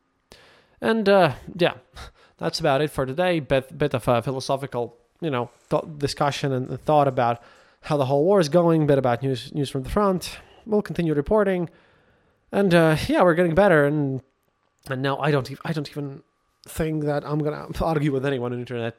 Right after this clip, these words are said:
ever again. Just probably not gonna happen. But yeah, please, uh, thanks to all my patrons, and please, if you consider supporting the show, you can become a, our patron on the patreon dot com slash the eastern border,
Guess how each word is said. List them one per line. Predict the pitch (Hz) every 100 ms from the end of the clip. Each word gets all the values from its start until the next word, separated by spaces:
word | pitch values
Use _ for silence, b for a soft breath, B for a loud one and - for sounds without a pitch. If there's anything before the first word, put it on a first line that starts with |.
| -
ever | 117 113
again. | 127 117 - _ _ _ _ _ -
Just | 151 - _ -
probably | 151 135
not | 123 123
gonna | 123
happen. | 117 117 - - _ _ _ _ _ b b b b b b b b
But | -
yeah, | 311 147 - _
please, | - 247 151 117
uh, | 143 139 131
thanks | 208 226 -
to |
all | 202
my | 185 156
patrons, | 185 - 185 165
and | 160
please, | 180 175
if | 143 143
you | 151 139
consider | 139 156 165 143 - _ _
supporting | - 147 160 151
the |
show, | 135 202 196 185
you | 156
can | 143 139
become | 135 156
a, | 139 -
our | 139
patron | 196 190 - 175
on | 156
the | 139
patreon | - 208 - 190 180
dot | 160 165
com | - 160 151
slash | 143 135
the | 135
eastern | - 135
border, | 185 196 180